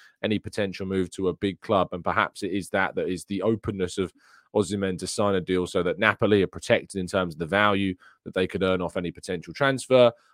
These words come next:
But also, um, Victor Osimhen being contacted by Arsenal, if indeed this information is, is true, which I can't say I've heard anything myself, uh,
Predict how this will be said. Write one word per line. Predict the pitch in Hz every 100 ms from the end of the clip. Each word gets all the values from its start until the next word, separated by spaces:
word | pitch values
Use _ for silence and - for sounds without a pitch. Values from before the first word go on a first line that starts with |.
| _ -
But | 98 -
also, | 139 131 - 101 90 90 92 120
um, | 90 90 87 87
Victor | 95 85 90
Osimhen | 90 87 90 87 85 85
being | 95 90 90
contacted | 95 87 87 -
by | 87
Arsenal, | 87 87 - 87 87 -
if | 101 -
indeed | 80 87 82
this | 82 90
information | 82 90 85 85 82
is, | 80 - -
is | -
true, | - 165
which | 120 85
I |
can't | 85 101 90
say | 92
I've | 85 87
heard | 87
anything | 87 82 85 82 _ _ -
myself, | 85 - 151 147 139 _ _ _ -
uh, | 95 92